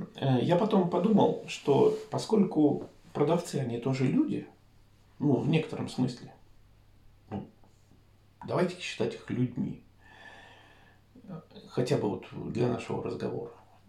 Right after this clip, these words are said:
то человек приходит в продажи с одной из этих пяти стратегий выживания.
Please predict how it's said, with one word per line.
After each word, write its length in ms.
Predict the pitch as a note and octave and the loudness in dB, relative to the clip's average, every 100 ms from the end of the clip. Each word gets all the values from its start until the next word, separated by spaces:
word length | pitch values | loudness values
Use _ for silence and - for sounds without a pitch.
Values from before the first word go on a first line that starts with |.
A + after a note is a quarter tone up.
| - _ _ - | -20 _ _ -6
то 240 | B2 B2 | -4 -4
человек 680 | - B2+ C#3+ G3 C4 - - | -4 -2 0 0 -2 -6 -14
приходит 460 | - B2+ F#3 D3 - | -8 -4 0 0 -2
в 40 | - | -8
продажи 600 | - C#3 - - - - - - _ _ - - | -8 -4 -2 -2 -6 -12 -18 -20 _ _ -20 -18
с 160 | - | -4
одной 560 | C3 C3 D#3 G#3 F#3+ - - | -2 0 2 2 2 -2 -6
из 200 | A#2+ B2+ | -4 0
этих 320 | D3 D3 - | 0 -2 -8
пяти 400 | - G2+ - F3+ | -8 -8 -4 -4
стратегий 580 | F3+ - - - - G2+ | -4 -6 -10 -6 -6 -4
выживания. 540 | A#2+ - - C3+ B2+ | -4 -6 -6 -8 -10